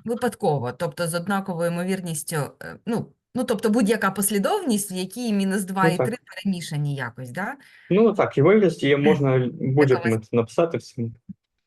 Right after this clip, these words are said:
Speaker 1: А, а скажіть, а немає у вас от якогось прикладу, де ймовірність була б, може, невідома, я не знаю, не нуль і не один, а десь там посередині?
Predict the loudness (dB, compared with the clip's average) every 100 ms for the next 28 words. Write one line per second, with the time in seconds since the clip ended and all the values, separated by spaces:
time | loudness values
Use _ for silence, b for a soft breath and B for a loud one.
0 | B B -20 -20 _ _ -6 -6 -4 -4
1 | -2 -2 -4 -2 -2 0 0 0 0 0
2 | 0 2 2 0 -2 _ _ _ -8 -8
3 | -6 -4 -2 -2 -4 -6 -6 -2 0 0
4 | 0 0 0 -2 -2 -2 -2 -4 -4 -4
5 | -4 -2 -2 -2 -6 _ _ _ _ _
6 | -8 -4 0 2 2 -2 -4 -4 -4 -4
7 | -4 -2 -4 -6 -2 0 2 -2 -4 -6
8 | -4 -2 -2 -2 -2 -4 -8 -8 -8 -8
9 | -6 -6 -6 -4 -4 -4 -4 -2 0 -2
10 | -4 -10 -8 -4